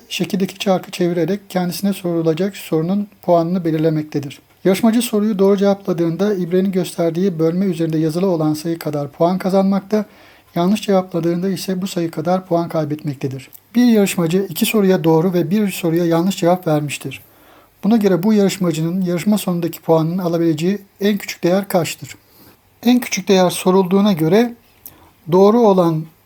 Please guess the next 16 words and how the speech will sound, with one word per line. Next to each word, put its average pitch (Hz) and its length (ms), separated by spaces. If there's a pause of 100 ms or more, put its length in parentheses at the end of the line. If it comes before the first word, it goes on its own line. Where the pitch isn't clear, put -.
(120)
cevaplar 196 560
karşılığında 170 880 (340)
alınan 180 420
puan 185 420
ya 165 160
da 156 80
sayı 196 520 (340)
en 226 140
az 180 180
olmalı. 156 580 (2750)
Yanlış 214 320
olan 185 500
ise 240 400 (380)
en 233 120
yüksek 180 440
olmalı. 139 400